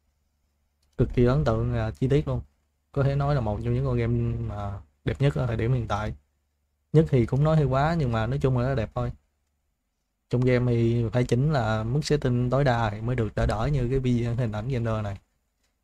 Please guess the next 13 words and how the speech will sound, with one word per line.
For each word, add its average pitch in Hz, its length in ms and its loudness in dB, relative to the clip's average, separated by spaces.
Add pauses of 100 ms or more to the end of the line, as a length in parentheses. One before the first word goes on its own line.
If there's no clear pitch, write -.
(180)
Còn 117 120 2
cái 135 100 2
gameplay 120 300 2
thì 110 100 2
sao? 113 220 0
Gameplay 113 380 0
thì 110 200 0
nó 131 200 0
vẫn 120 140 0
như 120 180 2
cái 127 100 2
phần 113 140 0
một. 101 240 -6